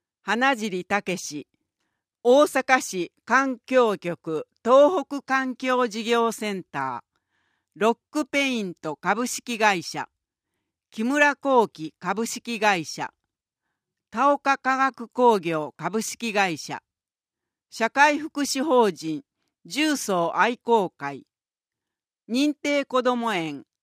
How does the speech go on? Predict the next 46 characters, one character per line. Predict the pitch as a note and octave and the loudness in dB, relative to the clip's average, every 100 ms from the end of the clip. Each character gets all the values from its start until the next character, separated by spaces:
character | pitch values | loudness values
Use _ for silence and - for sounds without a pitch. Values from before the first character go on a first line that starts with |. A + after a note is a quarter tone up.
| _ | _
愛 | G#3+ C4+ D4+ | -2 -2 -2
好 | - D4 C4+ | 0 2 2
保 | B3 B3 | 2 0
育 | A#3+ _ G#3+ | 0 _ -4
園、 | F#3 D3+ - _ _ _ _ _ _ _ _ - | -2 -4 -12 _ _ _ _ _ _ _ _ -4
ラ | G#3+ C#4 | 0 0
イ | D4 | -2
ト | C#4+ | -4
デ | B3+ C#4 | -2 -2
ザ | C#4 C4 | -2 -2
イ | G#3 | -4
ン | F3+ F3 | -8 -2
合 | G#3 B3+ | 2 2
同 | A#3+ B3+ A#3 | 4 4 4
会 | A3 F#3+ | 0 0
社、 | - D3+ B2+ _ _ _ _ _ _ _ _ _ _ - | -6 -10 -12 _ _ _ _ _ _ _ _ _ _ 0
株 | A3 C4+ | 0 0
式 | C#4+ - C#4+ C4+ | -4 -6 -4 0
会 | B3+ G#3+ | 0 0
社、 | - E3 D3+ _ _ - | -4 -4 -4 _ _ -10
高 | A3 C#4+ C#4+ | -2 0 2
松 | C#4+ - C4 | 0 -2 -8
コ | - B3 | 0 0
ン | C4 | 0
ス | - | -2
ト | - C4 | 0 2
ラ | B3+ | 2
ク | - | -2
シ | C4+ B3 | -4 -2
ョ | |
ン | A#3+ A#3 | -2 -2
グ | A3+ | 0
ル | A3 G3 | 2 2
ー | E3 | -2
プ、 | - D3 - _ _ _ _ _ _ _ _ _ | -10 -16 -16 _ _ _ _ _ _ _ _ _
社 | - A3+ | -6 -2
会 | C#4+ D4+ C4+ | 2 2 0
福 | C4 D4 | -6 -6
祉 | C4+ C4+ | -4 -4
法 | B3+ C4+ A3+ | 2 4 4
人、 | - D#3+ D#3 - - | 2 -6 -8 -10 -6
博 | G#3 - C4 | -6 -4 -2
愛 | C4 G3+ | 0 -2
社、 | - D#3+ - _ _ _ _ _ _ _ - | -6 -10 -10 _ _ _ _ _ _ _ -6
匿 | A#3+ - C#4+ | -6 -4 -4
名 | C4 B3+ B3 | -2 -2 -4